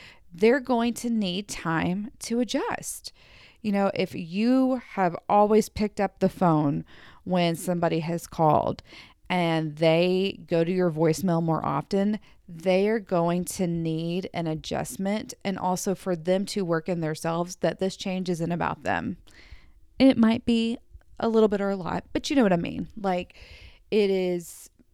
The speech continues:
their reaction can't be our determining factor because a lot of us have relied on that external validation, external confirmation to be our deciding factor. And that's only perpetuated our cycles of burnout.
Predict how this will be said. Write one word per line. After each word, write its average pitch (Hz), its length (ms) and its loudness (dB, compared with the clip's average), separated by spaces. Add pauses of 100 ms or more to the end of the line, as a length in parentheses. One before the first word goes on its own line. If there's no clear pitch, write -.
(540)
their 208 440 4
reaction 196 520 2
can't - 340 -6
be 196 140 0
our 185 80 4
determining 175 560 -2
factor 185 600 0
because 180 1160 -2 (300)
a 175 80 0
lot 170 240 4
of 190 100 0
us 196 120 -4
have 175 220 0
relied 165 720 2
on 180 160 -2
that 180 180 0 (100)
external 180 580 -4
validation, 170 720 -2
external 170 440 -4
confirmation 165 800 -4
to - 200 -6
be 170 420 -2
our 170 160 0
deciding 160 460 -4
factor. 190 560 -2 (380)
And 175 100 -6
that's 165 180 -4 (100)
only 185 260 0
perpetuated 160 880 -2
our 156 120 -4
cycles 160 460 -6
of - 160 -10
burnout. - 440 -6